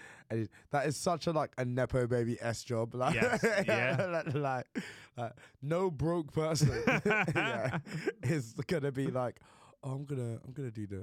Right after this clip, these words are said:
Speaker 1: I'm gonna do the flute.
Speaker 2: I'm gonna play the
Speaker 1: Yeah, I'm
Speaker 2: flute
Speaker 1: gonna play
Speaker 2: today.
Speaker 1: the flute. I'm gonna teach f-, the flute." No,
Speaker 2: <laughs>
Speaker 1: like, you've got money from, like, you know, you're, you're comfortable in
Speaker 2: <laughs>
Speaker 1: life.
Speaker 2: If
Speaker 1: When
Speaker 2: you can play
Speaker 1: yeah,
Speaker 2: the
Speaker 1: if you
Speaker 2: flute.
Speaker 1: can play the flute. No, yeah, if you can play the flute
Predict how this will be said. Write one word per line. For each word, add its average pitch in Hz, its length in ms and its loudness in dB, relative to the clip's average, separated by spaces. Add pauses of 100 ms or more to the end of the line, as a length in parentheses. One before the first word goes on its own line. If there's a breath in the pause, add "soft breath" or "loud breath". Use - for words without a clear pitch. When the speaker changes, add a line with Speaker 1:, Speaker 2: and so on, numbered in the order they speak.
(260 soft breath)
Speaker 1:
I'm 131 60 -16
gonna 131 160 -4
do 98 140 -6
the 85 60 -8
flute. 120 340 -4
Speaker 2:
I'm 110 80 -4
gonna 104 120 -6
play 95 120 -6
the 98 120 -6
Speaker 1:
Yeah, 120 120 0
I'm 123 60 0
Speaker 2:
flute - 40 -2
Speaker 1:
gonna 139 120 0
play 113 80 -2
Speaker 2:
today. 98 80 -4
Speaker 1:
the - 60 -16
flute. 135 160 -2
I'm 101 60 -6
gonna 107 100 -8
teach 107 220 -10
f-, - 260 -20
the 98 100 -14
flute." 120 400 -10
No, 147 340 0
Speaker 2:
<laughs> 113 40 -4
Speaker 1:
like, 120 280 -2
you've 139 200 -6
got 185 200 0
money 147 320 2
from, 131 300 0
like, 123 240 0 (340 loud breath)
you 135 120 0
know, 160 200 2
you're, 185 360 2
you're 156 160 2
comfortable 123 760 -2 (120)
in 131 200 0
Speaker 2:
<laughs> - 0 -
Speaker 1:
life. 120 260 0 (640 loud breath)
Speaker 2:
If 147 80 0
Speaker 1:
When 135 100 2
Speaker 2:
you 151 60 2
can 139 120 -2
play 143 180 2
Speaker 1:
yeah, 156 100 4
Speaker 2:
the 151 60 0
Speaker 1:
if 147 60 2
you 156 140 2
Speaker 2:
flute. - 40 -4
Speaker 1:
can 156 240 2
play 165 120 2
the 165 120 2
flute. 160 420 0
No, 190 140 0
yeah, 214 240 2
if 170 120 0
you 190 80 0
can 165 160 0
play 185 280 2
the 185 80 0
flute 139 360 0